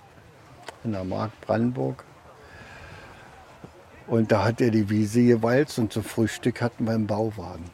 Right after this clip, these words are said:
Da haben wir immer gefrühstückt. Und dann wollte er den nicht ausmachen, weil der Aufwand zum Anwerfen war ja dann doch wieder etwas <laughs> höher. Also hat er den tuckern lassen. Und als,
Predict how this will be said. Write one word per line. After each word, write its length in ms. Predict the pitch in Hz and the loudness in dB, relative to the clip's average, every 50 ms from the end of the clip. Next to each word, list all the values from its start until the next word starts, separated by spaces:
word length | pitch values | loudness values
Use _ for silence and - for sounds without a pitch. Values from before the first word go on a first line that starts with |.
| - - - | -18 -14 -12
Da 80 | 92 | -8
haben 160 | 95 101 107 104 | -6 -6 -6 -4
wir 80 | 104 | -4
immer 180 | 104 101 98 98 | -4 -6 -6 -6
gefrühstückt. 720 | 95 - - - 110 113 107 - - - - 123 - - - - - - - - - - - - - - - - - | -8 -10 -10 -8 -6 -6 -6 -8 -12 -14 -16 -18 -18 -18 -20 -20 -20 -20 -20 -18 -18 -16 -16 -16 -16 -16 -16 -12 -8
Und 180 | - 110 101 | -6 -4 -2
dann 360 | 101 104 113 120 127 - - | 0 4 4 4 4 4 2
wollte 220 | 117 117 123 123 123 | 2 4 4 4 2
er 60 | 117 | 0
den 180 | 110 120 113 113 | 2 2 2 2
nicht 260 | 110 - - - - | 0 -2 -4 -2 0
ausmachen, 720 | 120 120 139 127 - 165 160 139 139 143 151 160 156 139 - - - - - - - - - - - | 2 2 2 0 0 0 0 0 0 0 0 0 -2 -4 -8 -16 -20 -20 -16 -10 -8 -8 -8 -4 2
weil 240 | - 120 127 127 143 - - - | 4 6 6 6 4 2 2 2
der 160 | 123 117 104 | 2 4 6
Aufwand 560 | 120 127 143 139 - - 156 156 156 151 - | 6 6 6 6 4 2 4 6 4 4 2
zum 240 | - 117 104 - - | 2 0 0 0 2
Anwerfen 640 | 127 139 143 139 135 139 135 135 131 - 156 139 120 | 4 6 6 8 8 8 8 8 6 4 0 2 4
war 140 | 110 117 | 4 6
ja 100 | 113 110 | 6 6
dann 200 | 104 107 104 95 | 6 4 2 2
doch 240 | 117 120 - - - | 2 0 0 2 4
wieder 260 | 123 123 120 123 135 | 4 6 6 6 4
etwas 400 | 135 117 - 127 117 113 - - | 4 2 2 2 2 2 4 8
<laughs> 0 | |
höher. 320 | 143 165 147 131 135 139 135 - - - - - - | 10 10 10 10 8 6 4 2 -12 -20 -20 -8 0
Also 320 | - 120 117 117 123 113 98 | 4 6 6 8 6 4 4
hat 140 | 123 120 | 2 0
er 80 | 120 107 | 0 0
den 200 | 113 113 104 - | 0 0 0 0
tuckern 380 | - 131 123 - 101 92 90 85 | -4 -6 -4 -4 -6 -8 -6 -8
lassen. 240 | 80 78 78 82 80 - - - - - - - - - - - - - - - - - - - - - - - - - - - - - - - - - - - - - - - - - | -8 -8 -10 -12 -12 -14 -16 -20 -20 -20 -20 -20 -20 -20 -20 -20 -20 -20 -20 -20 -20 -20 -20 -20 -20 -20 -20 -20 -20 -20 -20 -20 -20 -20 -20 -20 -20 -20 -18 -14 -14 -14 -14 -12 -8 -8
Und 140 | 117 180 | -6 -4
als, 240 | 135 110 107 110 - | -2 0 0 0 0